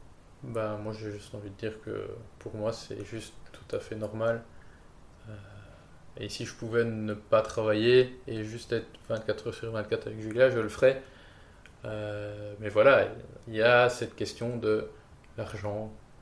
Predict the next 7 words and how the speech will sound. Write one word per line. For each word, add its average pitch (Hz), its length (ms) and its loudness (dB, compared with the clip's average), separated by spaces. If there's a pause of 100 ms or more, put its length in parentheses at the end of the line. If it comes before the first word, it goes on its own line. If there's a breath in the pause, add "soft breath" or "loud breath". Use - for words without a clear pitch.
malheureusement, 107 720 -4
qui 110 480 -12 (380)
dirige 117 340 -4
notre 113 180 -6
société. 117 600 0 (880 loud breath)
Et, 117 500 2
euh, 101 720 2